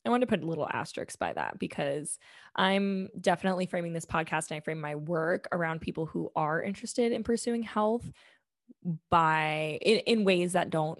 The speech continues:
you know, manipulate food or manipulate their bodies. But if you're not here for that, you do not have to be. And I accept you and I respect you. So wanted to give that little disclaimer as well. So let's just go ahead and dive into the podcast. I could create a whole other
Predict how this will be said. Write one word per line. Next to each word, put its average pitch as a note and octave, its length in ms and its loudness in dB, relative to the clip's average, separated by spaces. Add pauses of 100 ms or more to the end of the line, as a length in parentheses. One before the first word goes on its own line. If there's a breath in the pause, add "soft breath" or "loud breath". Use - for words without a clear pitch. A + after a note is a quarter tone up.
you E3+ 180 -6
know, D#3 120 -4
manipulate D#3 520 -2
food F#3 340 4
or F3 60 4
manipulate D3+ 480 -2
their D3 100 -2
bodies. F#3+ 640 -2 (420 loud breath)
But F3 640 2
if F3+ 220 -4
you're F3 240 -4
not E4 220 -2
here A#3+ 200 0
for D#4 120 -2
that, E4+ 400 -2 (240)
you E4 120 -4
do F#4+ 100 0
not G4+ 220 0
have F#4+ 220 -2
to - 100 -2
be. E2 240 -2
And D#2 180 -2
I C#4+ 120 0
accept E4+ 420 -2
you D3+ 220 2
and E3 140 0
I G#3 60 -2
respect B3+ 500 -2
you. - 320 -4 (200)
So E3+ 540 2 (400)
wanted E3+ 260 -4
to D#3+ 80 -8
give - 140 -10
that - 140 -8
little F#2+ 160 -8
disclaimer - 460 -16
as - 100 -12
well. - 280 -8
So - 180 0 (480 loud breath)
let's A#4+ 140 2
just E4 120 -2
go G#3 60 6
ahead G3 140 6
and F3 100 -2
dive E3 160 0
into E3 160 -2
the - 60 -10
podcast. E3 340 0
I C4 80 4
could C4+ 120 2
create - 160 0
a D3+ 40 -4
whole E4 800 2
other G#3 640 4